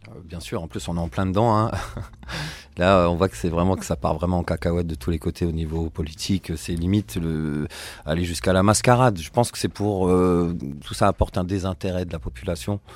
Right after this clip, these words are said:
Euh, voilà, et du coup ils peuvent faire les choses tranquilles, hein. On voit une, d'ailleurs actuellement une droitisation là de,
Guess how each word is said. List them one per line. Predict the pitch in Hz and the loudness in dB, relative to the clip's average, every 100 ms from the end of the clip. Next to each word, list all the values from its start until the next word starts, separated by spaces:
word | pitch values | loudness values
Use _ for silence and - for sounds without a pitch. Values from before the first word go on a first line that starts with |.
| - - - - | -18 -18 -12 -4
Euh, | 85 82 82 80 73 71 69 71 - 53 - | -2 0 0 0 0 -2 -2 -4 -6 -12 -10
voilà, | 62 - 85 87 | -2 0 2 0
et | |
du | - | -2
coup | - | -4
ils | 87 | -4
peuvent | 85 | -4
faire | - 80 | 0 0
les | 80 | 0
choses | - 87 85 | -2 -4 -4
tranquilles, | - - 95 | -8 -4 -2
hein. | 87 | -2
On | 85 87 | -4 -6
voit | 87 82 | -4 -2
une, | 85 90 | -2 -2
d'ailleurs | 82 85 85 | -4 -4 -4
actuellement | 80 - - 90 87 87 | -6 -8 -4 0 2 2
une | 80 85 | 2 0
droitisation | 82 80 92 87 - 90 | 0 0 0 0 0 0
là | 90 80 | 2 2
de, | 85 | 0